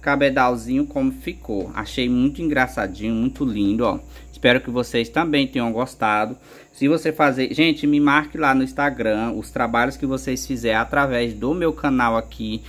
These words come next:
Me marque lá no Instagram que eu vou estar compartilhando, tá interagindo sempre com vocês. Um beijo a todos e até o próximo vídeo.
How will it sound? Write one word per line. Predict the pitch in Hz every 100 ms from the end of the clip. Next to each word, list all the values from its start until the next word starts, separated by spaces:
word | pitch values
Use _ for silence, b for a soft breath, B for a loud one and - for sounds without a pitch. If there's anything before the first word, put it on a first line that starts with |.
| B B
Me | 120 123
marque | 135 170 180 170
lá | 156
no | 151
Instagram | 151 147 123 113 113 120
que | 127 135
eu | 120
vou | 120
estar | 123 - 113
compartilhando, | 117 101 104 - 139 123 117 123 117
tá | 135
interagindo | 143 143 165 160 147 147
sempre | - 135 135
com | 151
vocês. | 147 165 - - - B B B
Um | 120
beijo | 120 135 160
a |
todos | 175 170 160 165 165
e | 165
até | 165 - 143
o |
próximo | 147 135 120 120 135 143
vídeo. | 135 98 - -